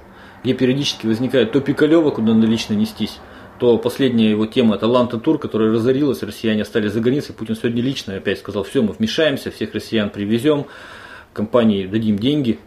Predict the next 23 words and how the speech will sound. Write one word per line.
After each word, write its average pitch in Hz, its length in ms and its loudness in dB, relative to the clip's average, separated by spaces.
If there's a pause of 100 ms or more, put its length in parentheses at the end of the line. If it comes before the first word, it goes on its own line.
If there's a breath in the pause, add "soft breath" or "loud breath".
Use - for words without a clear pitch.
(240)
какой-нибудь 101 360 -2
Госбанк 107 440 0
выдаст, 104 320 -4
есть 101 160 -4
кре-, 101 200 -6
ей 104 100 0
кредит». 104 380 -4
Но 101 100 -4
приходится 202 580 0
вмешиваться 117 640 -2
в 110 80 -4
это - 160 0
лично 107 320 -2
ему. 104 240 2 (460 loud breath)
И 135 80 2
люди, 170 240 4
опять 117 240 2
же, 120 60 2
оставшиеся 120 420 0
за 120 100 0
границей, 165 400 0 (100)
они 107 200 -2
пишут 135 320 -6